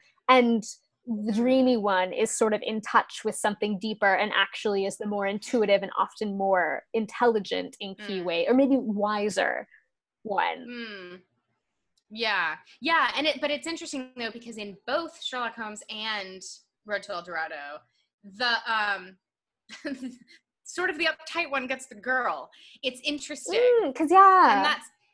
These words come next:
Speaker 2: it's a little bit unusual, I feel like. In the, in Road to El Dorado especially, is that you would think, describing the sort of types, that it would be a more conventional romantic structure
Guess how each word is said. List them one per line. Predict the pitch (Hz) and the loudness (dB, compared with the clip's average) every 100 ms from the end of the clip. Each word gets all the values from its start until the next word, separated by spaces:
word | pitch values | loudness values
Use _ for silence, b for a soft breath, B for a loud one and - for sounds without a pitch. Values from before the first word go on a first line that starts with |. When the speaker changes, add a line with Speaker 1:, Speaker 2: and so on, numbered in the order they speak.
| _ _ _ _ | _ _ _ _
Speaker 2:
it's | 294 339 | -10 -6
a | |
little | 330 349 | -4 -2
bit | 320 269 | 0 0
unusual, | 269 277 302 294 214 170 | -2 -4 -6 -6 -6 -6
I | 190 | -6
feel | - 196 175 | -6 -6 -4
like. | 143 - 175 - | -6 -8 -16 -10
In | 247 | -8
the, | 247 247 240 | -6 -6 -6
in | 254 | -6
Road | 262 277 | -4 -4
to | 302 | -4
El | |
Dorado | 254 240 233 208 175 _ _ 220 | -4 -4 -2 -4 -6 _ _ -18
especially, | - - 240 - 185 131 - _ 247 | -10 -6 -6 -6 -10 -10 -16 _ -2
is | 240 240 | -2 -2
that | 226 196 185 - 262 | 0 0 -2 -6 -8
you | 240 | -4
would | 269 233 - | -4 -6 -6
think, | 330 - 220 - | -8 -8 -18 -18
describing | 214 - 214 214 208 | -18 -4 -4 -4 -8
the | 196 | -14
sort | 190 202 | -10 -12
of | 185 - | -12 -8
types, | 220 180 - | -6 -6 -8
that | - 202 | -10 -10
it | |
would | 196 208 | -10 -8
be | 196 | -8
a | |
more | 190 185 _ | -8 -14 _
conventional | 185 180 196 - 196 175 | -12 -10 -10 -10 -12 -10
romantic | 170 170 165 160 | -8 -10 -12 -16
structure | - 180 180 165 147 | -10 -10 -10 -12 -14